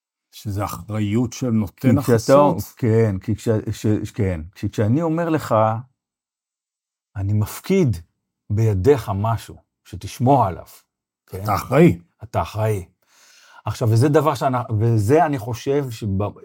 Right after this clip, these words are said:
Speaker 2: אם אני מחפש בספר הזה סוד, אני רוצה להגיע אל הסוד הזה. שרחל נותנת אח-, לוקחת אחריות על פתחי.
Speaker 1: זה המשורר
Speaker 2: זה המשורר,
Speaker 1: הפלסטיני, כן.
Speaker 2: נותנת חסות לפתחי.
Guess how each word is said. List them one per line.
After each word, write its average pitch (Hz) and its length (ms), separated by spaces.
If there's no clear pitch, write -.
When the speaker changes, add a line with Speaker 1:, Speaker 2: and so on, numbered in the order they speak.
Speaker 2:
אם 131 140
אני 123 100
מחפש 156 400
בספר 147 380
הזה 104 180
סוד, 127 380
אני 101 140
רוצה 101 260
להגיע 113 320
אל 101 80
הסוד 95 280
הזה. 90 260
שרחל 123 680
נותנת 151 340
אח-, - 220
לוקחת 135 460
אחריות 127 400
על 131 100
פתחי. - 420
Speaker 1:
זה 120 100
המשורר 135 460
Speaker 2:
זה 143 120
המשורר, 147 520
Speaker 1:
הפלסטיני, 113 340
כן. 113 160
Speaker 2:
נותנת 214 400
חסות 180 480
לפתחי. 113 480